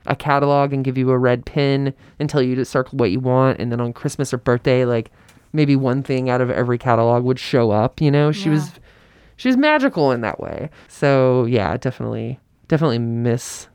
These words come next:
Speaker 1: those things about her. Things I don't miss about her, she had a tendency to make my mom a little nuts. But I think that's, like,
Speaker 2: As mothers do
Speaker 1: as
Speaker 2: to
Speaker 1: mothers,
Speaker 2: their daughters.
Speaker 1: as mothers do to their daughters,
Speaker 2: <laughs>
Speaker 1: you know what I
Speaker 2: Right.
Speaker 1: mean? And as, and as m-, much as I love my mother and as magical of a unicorn as she is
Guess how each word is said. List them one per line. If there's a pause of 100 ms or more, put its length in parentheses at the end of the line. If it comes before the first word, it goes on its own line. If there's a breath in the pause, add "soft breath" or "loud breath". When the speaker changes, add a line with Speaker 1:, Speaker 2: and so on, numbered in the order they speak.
(120)
Speaker 1:
those
things
about
her. (440 loud breath)
Things
I
don't
miss
about
her,
she (100)
had
a
tendency
to
make
my
mom
a
little
nuts. (540 soft breath)
But
I
think
that's,
like, (160)
Speaker 2:
As
mothers
do
Speaker 1:
as
Speaker 2:
to
Speaker 1:
mothers,
Speaker 2:
their
daughters.
Speaker 1:
as
mothers
do
to
their
daughters,
Speaker 2:
<laughs>
Speaker 1:
you
know
what
I
Speaker 2:
Right.
Speaker 1:
mean?
And
as, (120)
and
as
m-, (240)
much
as
I
love
my
mother
and
as
magical
of
a
unicorn
as
she
is